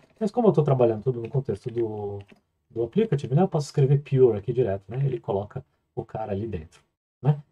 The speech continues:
Então, ah, o que que ele está fazendo? Pega e aplica a função conv, uma aplicação parcial a, a este, usando esse valor aqui, que pode existir ou não,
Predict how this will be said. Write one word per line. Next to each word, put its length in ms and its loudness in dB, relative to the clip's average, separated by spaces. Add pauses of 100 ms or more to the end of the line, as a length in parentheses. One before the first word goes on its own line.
(100)
Então, 240 10 (340)
ah, 140 6
o 80 0
que 120 0
que 60 4
ele 60 12
está 180 6
fazendo? 500 2 (1040)
Pega 280 8
e 40 12
aplica 340 8
a 20 6
função 360 2
conv, 380 2 (180)
uma 120 0
aplicação 500 4
parcial 840 8 (360)
a, 400 6 (1040)
a 140 8
este, 240 6
usando 300 6
esse 240 6
valor 280 6
aqui, 220 -2
que 160 -4
pode 380 8
existir 500 2
ou 160 10
não, 320 6